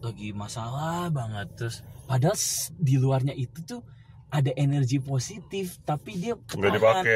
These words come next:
Speaker 1: nggak dipakai, gitu. I, i, jangan takut, men. Semua lu,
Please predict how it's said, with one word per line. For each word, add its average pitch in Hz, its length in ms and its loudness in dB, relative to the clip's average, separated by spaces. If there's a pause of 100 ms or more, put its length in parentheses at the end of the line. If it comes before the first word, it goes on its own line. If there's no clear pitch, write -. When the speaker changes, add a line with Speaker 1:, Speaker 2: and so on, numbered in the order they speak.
Speaker 1:
nggak 135 240 4
dipakai, 170 540 -4 (840)
gitu. 120 360 -2 (880)
I, 165 100 2 (540)
i, 143 80 -4
jangan 123 380 -2
takut, 113 160 -6
men. 160 180 -2
Semua 131 300 -2
lu, 151 100 -2